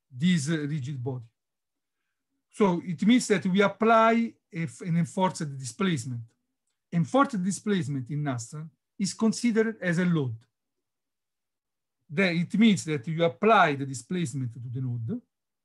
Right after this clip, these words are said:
The program calculates the,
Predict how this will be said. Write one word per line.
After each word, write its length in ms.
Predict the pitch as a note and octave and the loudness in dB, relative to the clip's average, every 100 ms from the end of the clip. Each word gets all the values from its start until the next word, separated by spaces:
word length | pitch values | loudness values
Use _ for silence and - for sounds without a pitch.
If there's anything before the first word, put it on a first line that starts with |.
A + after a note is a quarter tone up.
| _ _ _ D3 | _ _ _ -6
The 100 | E3 | 0
program 580 | A3+ A#3 F#3+ D#3+ D3+ - | 6 6 4 0 -4 -2
calculates 840 | E3+ - F#3 F#3+ F3+ C3 - D3+ A#2 - _ _ _ - | -4 -2 -4 0 0 -2 -8 -12 -12 -14 _ _ _ -10
the, 360 | C3+ F#3 C#3+ | 0 0 0